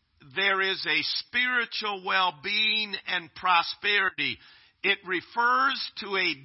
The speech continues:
deep joy in the soul. There is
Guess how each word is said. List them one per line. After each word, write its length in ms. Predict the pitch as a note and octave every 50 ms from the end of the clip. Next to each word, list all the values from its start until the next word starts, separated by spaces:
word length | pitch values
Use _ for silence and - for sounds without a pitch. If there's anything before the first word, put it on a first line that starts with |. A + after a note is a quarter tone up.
| A#2+ -
deep 360 | - A3+ A#3+ B3 C4 C4+ B3+ _ - - _ C#3 B2+ A2
joy 520 | - C3+ E3+ G3+ A3 A3 A3 A#3+ A#3+ A#3+ A3+ A3+ A3+ G#3+ - _
in 220 | - G#3 G3+ G3+ G3
the 100 | F#3+ - - - -
soul. 460 | - A3 G#3+ G#3 G#3 G3+ F#3 D#3 C3+ - _ _ _ _ _ _ _ _ _ _ _ _ _ _ _ _ _ _ _ _ _ _ _ _ _ _ _ _ _ _ _ - B2
There 240 | F#3 F#3 G3+ G3 G3+
is 320 | G3 G3 F3+ D3+ -